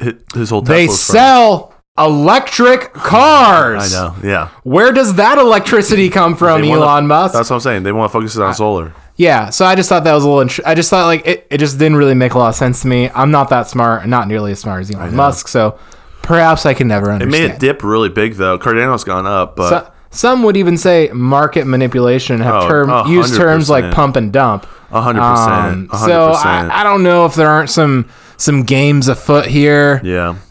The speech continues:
Speaker 2: I don't. Cryptocurrency is about decentralization and not one person being able to manip-, manipulate the market with a tweet or, uh,
Speaker 1: Right.
Speaker 2: several
Speaker 1: And
Speaker 2: tweets.
Speaker 1: we're
Speaker 2: And so,
Speaker 1: seeing that that's not the truth.
Speaker 2: so,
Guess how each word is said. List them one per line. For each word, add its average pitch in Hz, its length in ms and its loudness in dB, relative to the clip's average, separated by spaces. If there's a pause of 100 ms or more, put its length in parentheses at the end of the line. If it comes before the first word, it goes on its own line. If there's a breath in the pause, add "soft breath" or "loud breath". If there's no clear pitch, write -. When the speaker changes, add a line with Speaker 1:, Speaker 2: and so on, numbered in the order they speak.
Speaker 2:
I 139 180 -2
don't. 143 320 0 (160)
Cryptocurrency 175 840 2
is 139 180 0
about 135 240 0
decentralization 143 960 0
and 107 280 -2
not 117 380 0
one 131 300 0
person 143 380 0
being 131 200 0
able 123 180 2
to 123 100 -2
manip-, 123 240 -14
manipulate 127 480 -2
the 123 60 -4
market 123 340 0
with 117 160 -2
a 127 40 -4
tweet 147 280 -2
or, 143 160 0
uh, 98 100 -2
Speaker 1:
Right. 120 180 -2
Speaker 2:
several 143 360 0
Speaker 1:
And 135 100 -6
Speaker 2:
tweets. 151 320 -2
Speaker 1:
we're 104 80 0
Speaker 2:
And 98 60 -6
so, 131 240 0
Speaker 1:
seeing 92 100 -6
that 87 120 -8
that's 90 220 -4
not 87 220 -6
the 95 80 -10
truth. 87 380 -6
Speaker 2:
so, 156 580 0